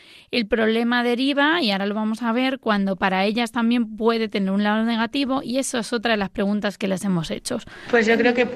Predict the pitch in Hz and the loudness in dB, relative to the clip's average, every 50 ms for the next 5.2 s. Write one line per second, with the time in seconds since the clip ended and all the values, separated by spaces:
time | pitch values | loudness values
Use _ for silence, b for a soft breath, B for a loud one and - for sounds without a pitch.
0 | - - - - - 240 214 - 233 226 226 226 226 226 226 220 226 - 226 214 | -8 -10 -12 -8 -4 -2 2 4 4 4 4 4 4 4 2 2 0 -2 -2 0
1 | 220 220 220 220 220 220 220 220 208 - - 254 247 247 240 233 226 226 233 226 | 0 2 2 2 2 2 2 0 -2 -4 -4 0 2 4 6 6 6 6 4 2
2 | 226 - 226 214 214 214 208 214 - 208 202 214 208 208 214 214 208 208 208 202 | 0 0 2 2 2 2 2 2 2 2 2 2 0 0 0 0 0 0 0 2
3 | 214 208 208 - 220 220 226 226 214 220 - 226 214 214 208 208 208 208 214 202 | 0 0 2 2 2 2 2 0 -2 -2 0 2 4 4 4 4 2 2 2 2
4 | 202 202 208 208 208 208 202 202 202 - 208 202 190 202 214 226 226 220 220 220 | 2 2 2 2 2 2 2 0 0 -2 -2 0 0 2 2 2 4 4 2 2
5 | 214 214 208 214 | 2 2 2 0